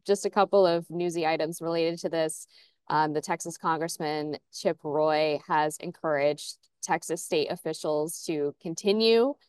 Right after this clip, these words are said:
in spite of the Supreme Court's decision, to try to enforce the border on their own terms, basically forcing the feds to take further action. And it looks like there's some video that came out,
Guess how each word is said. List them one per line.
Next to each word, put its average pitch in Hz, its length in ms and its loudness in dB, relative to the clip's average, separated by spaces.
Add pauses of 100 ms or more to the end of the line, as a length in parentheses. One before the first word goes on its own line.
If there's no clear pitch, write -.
(280)
in 170 200 0
spite 180 460 2
of 175 340 -2
the 180 80 -4
Supreme 180 460 -10
Court's - 500 -2
decision, 180 720 -4 (140)
to 160 440 0
try 156 280 -2
to 160 320 -4
enforce 160 460 -6
the 170 100 -8
border 160 360 -4
on 147 120 -2
their 151 140 -4
own 151 200 -4
terms, 202 560 -2 (340)
basically 170 460 0
forcing 170 460 -2
the 170 80 -6
feds 151 320 -4
to 170 80 -14
take 170 200 -4
further 165 280 -2
action. 175 560 -2
And 156 300 -4
it 156 100 -2
looks 185 240 0
like 165 180 0
there's 165 260 -2
some 165 200 -6
video 165 440 2
that 160 200 -2
came 170 260 -6
out, 156 320 0